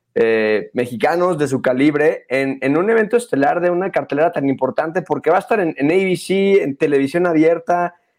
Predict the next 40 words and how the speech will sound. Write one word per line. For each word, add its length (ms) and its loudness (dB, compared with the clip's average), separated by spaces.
y, 280 2
y 120 2
eso 160 -2
significa 460 0
que 80 -2
les 160 -2
tienen 260 0
fe 160 -2
a 160 0
ambos. 320 0
Entonces, 400 -2
po-, 200 -4
por 180 0
ese 160 -6
lado 220 2
me 100 0
da 140 0
mucho 260 -4
gusto. 540 -2
Y, 440 2
y 60 2
pues 140 -2
sí, 100 0
como 200 -2
decía 580 0
Chris, 340 0
como, 220 -8
como 400 -4
lo, 160 -2
lo 120 0
hemos 160 -2
visto 240 -2
en, 160 -6
en 80 -6
varias 220 0
entrevistas 420 -4
que 100 -2
ha 20 4
dicho 680 0
Jair, 380 0